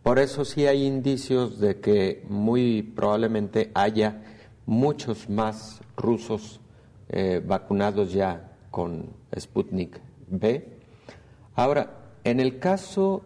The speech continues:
Belén, de la vacuna Sputnik V, eh, que fue publicado,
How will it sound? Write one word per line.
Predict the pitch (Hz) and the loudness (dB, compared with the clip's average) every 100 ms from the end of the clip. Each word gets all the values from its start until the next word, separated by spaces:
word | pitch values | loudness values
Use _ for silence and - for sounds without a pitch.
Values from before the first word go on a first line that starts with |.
| - | -8
Belén, | 101 113 117 131 147 143 - | 0 2 2 0 -2 -8 -8
de | 104 101 | -4 0
la | 104 98 | 2 0
vacuna | 95 92 - 131 143 | 0 -4 -4 -2 -2
Sputnik | - - 123 120 113 - - | -2 -2 -2 -2 -4 -4 -2
V, | 98 - - - - - - - - - - - - - | -2 -2 -10 -20 -20 -20 -20 -20 -20 -20 -20 -20 -20 -2
eh, | 90 101 101 98 - - - | 2 4 2 0 -8 -20 0
que | 107 | 0
fue | 104 131 127 131 131 - - - - - - - - - - - - - - | 2 2 2 2 -4 -14 -18 -20 -20 -20 -20 -20 -20 -20 -20 -20 -20 -20 0
publicado, | 120 107 107 - 117 110 90 | 2 4 2 2 2 2 0